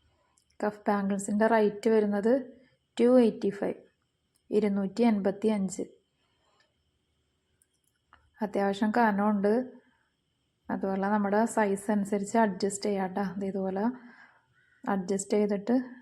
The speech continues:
നമുക്ക് യൂസ് ചെയ്യാൻ പറ്റിയ മോഡലാണ്. ഇരുന്നൂറ്റി എൺപത്തഞ്ചാണ് റേറ്റ് ട്ടോ. സ്ക്രീൻഷോട്ട് എടുത്ത് സ്ക്രീനിൽ കാണുന്ന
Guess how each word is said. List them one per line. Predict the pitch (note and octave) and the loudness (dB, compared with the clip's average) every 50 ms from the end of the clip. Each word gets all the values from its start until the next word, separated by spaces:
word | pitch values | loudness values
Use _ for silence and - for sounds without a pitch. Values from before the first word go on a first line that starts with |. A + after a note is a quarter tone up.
| - _ _ _ _ _ _ _ - | -20 _ _ _ _ _ _ _ -10
നമുക്ക് | G#3+ G3 G3 F#3 F3+ - A3 B3 B3+ B3+ B3 A3 | -8 -6 -6 -6 -4 -4 -2 -2 -2 -2 -2 -2
യൂസ് | G#3+ G3 G3 - | -2 -2 -2 -2
ചെയ്യാൻ | G#3+ G3+ G3+ G3 G3 | -2 -2 -2 -2 -2
പറ്റിയ | G3 G3+ - G3+ G#3 | -4 -2 -2 -2 0
മോഡലാണ്. | G#3 G3 G3 F#3+ F#3 F#3+ G3 F#3+ F#3+ F#3+ A#3 B3+ B3+ B3 - - _ _ _ _ _ _ _ _ _ _ _ _ _ _ _ _ _ _ _ _ _ _ _ _ _ _ _ _ - | 0 0 -2 -2 -4 -4 -4 -4 -2 0 -2 -2 -2 -4 -12 -20 _ _ _ _ _ _ _ _ _ _ _ _ _ _ _ _ _ _ _ _ _ _ _ _ _ _ _ _ -8
ഇരുന്നൂറ്റി | F#3+ G3+ F#3+ G3 F#3+ F#3 F#3+ A3+ A3 | -6 -4 -4 -4 -4 -4 -2 0 0
എൺപത്തഞ്ചാണ് | G#3+ G3+ F#3+ G3 F#3+ - G3+ F#3+ F#3+ A3 G#3 G#3 G3+ G#3 A3 A#3 | 0 0 0 -2 -4 -4 -6 -6 -2 0 0 0 0 0 2 2
റേറ്റ് | A3 G3+ F#3+ - - F#3+ - | 2 0 0 -4 -8 -8 -4
ട്ടോ. | - G3+ G3 G3 - - _ _ _ _ _ _ _ _ _ _ _ _ _ _ _ _ _ _ _ _ _ _ _ _ _ _ _ _ _ _ _ _ _ _ _ _ _ _ _ _ _ _ _ _ _ _ - | -4 -4 -4 -4 -8 -16 _ _ _ _ _ _ _ _ _ _ _ _ _ _ _ _ _ _ _ _ _ _ _ _ _ _ _ _ _ _ _ _ _ _ _ _ _ _ _ _ _ _ _ _ _ _ -20
സ്ക്രീൻഷോട്ട് | - - A3+ A3 G3+ G3+ G3 G3 - G#3 G3 F#3+ G#3+ G#3+ | -16 -6 -2 -2 0 0 -2 -2 -2 -2 -2 0 0 -2
എടുത്ത് | G#3+ G3+ - A#3+ A#3 C#4 C4 - - - _ _ _ _ _ _ _ _ _ _ _ _ _ _ _ _ _ _ _ _ _ _ _ _ _ _ _ _ _ - - - - - | -2 -2 -2 -2 -2 -2 -2 -4 -10 -20 _ _ _ _ _ _ _ _ _ _ _ _ _ _ _ _ _ _ _ _ _ _ _ _ _ _ _ _ _ -20 -20 -20 -20 -12
സ്ക്രീനിൽ | - - G#3+ G#3 G#3 G3+ G#3 G3+ | -6 -2 -2 0 0 -2 -2 -2
കാണുന്ന | A3 G#3 G3+ G3+ G#3 | 0 0 0 0 2